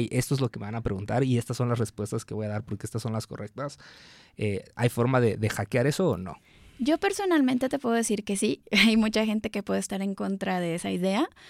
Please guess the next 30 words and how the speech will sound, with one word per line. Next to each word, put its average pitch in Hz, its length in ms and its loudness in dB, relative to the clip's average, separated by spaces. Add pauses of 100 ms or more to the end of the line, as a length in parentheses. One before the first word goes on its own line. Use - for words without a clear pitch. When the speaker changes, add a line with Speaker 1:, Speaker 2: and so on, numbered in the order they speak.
(340)
Speaker 2:
pero 196 640 6 (140)
yo 226 320 4
pienso 254 440 2
que 240 140 -2
una 214 160 2
entrevista 214 720 2
es 214 220 4
como 196 260 0
un 185 140 0
pitch, - 460 -2 (340)
eh, 180 320 0
básicamente 196 760 -2
el 226 140 -2
tipo 196 220 -6
de 196 100 -2
pitch - 300 -4
que 208 120 0
harías 240 420 2
de 220 220 -4
tu 190 140 -8
startup 240 640 0
porque 190 360 -4
estás 185 580 0 (340)
en 196 140 2
una 202 160 0
aceleradora 202 680 2
y 262 40 0
estás 190 240 -4
buscando 185 340 -2
inversión. 185 460 -4